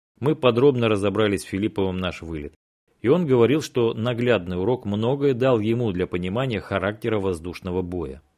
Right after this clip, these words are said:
В этот день начала действовать наша штурмовая авиация.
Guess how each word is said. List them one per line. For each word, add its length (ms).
В 120
этот 260
день 400
начала 380
действовать 500
наша 260
штурмовая 640
авиация. 760